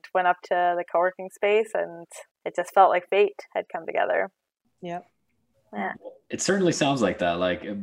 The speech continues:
Speaker 3: y-, there's a lot of parallels in that story. Like, both of you just kinda kicked the door down and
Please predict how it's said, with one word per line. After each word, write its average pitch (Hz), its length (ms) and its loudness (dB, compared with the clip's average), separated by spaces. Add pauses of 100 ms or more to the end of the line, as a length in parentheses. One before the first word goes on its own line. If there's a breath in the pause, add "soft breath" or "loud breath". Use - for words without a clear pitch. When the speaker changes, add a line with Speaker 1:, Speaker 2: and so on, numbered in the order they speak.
Speaker 3:
y-, 95 380 -8
there's 110 280 -6
a 113 60 2
lot 123 140 2
of 123 80 -4
parallels 90 480 0
in 85 60 -8
that 85 140 -6
story. 87 280 -6
Like, 87 200 -6
both 104 200 -2
of - 60 -8
you 95 160 -2
just - 300 -10
kinda 92 240 -4 (160)
kicked - 240 -10
the 101 60 -4
door 98 240 0
down 87 320 -2
and 82 220 -8